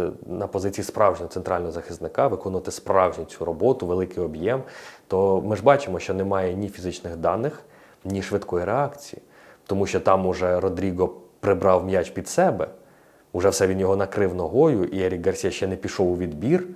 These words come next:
М'яч прибирається, але Гарсія до сих пір бачить його на цьому місці і просто наступає на ногу.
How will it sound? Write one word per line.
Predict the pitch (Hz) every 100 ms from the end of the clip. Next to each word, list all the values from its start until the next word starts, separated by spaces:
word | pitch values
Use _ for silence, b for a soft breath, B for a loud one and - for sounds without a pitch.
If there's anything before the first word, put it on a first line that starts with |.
| B B B _ - _
М'яч | - 104 104 -
прибирається, | 98 90 85 117 175 139 - 85
але | - 92 90
Гарсія | 90 - 87 82
до | 82 101
сих | 101
пір | - 95
бачить | 82 92 90 87
його | 87 90
на | 87
цьому | - 90
місці | 90 143 190 - 113
і | 98 165 160 -
просто | - 110 -
наступає | 101 - - 87 87
на | 117
ногу. | 135 98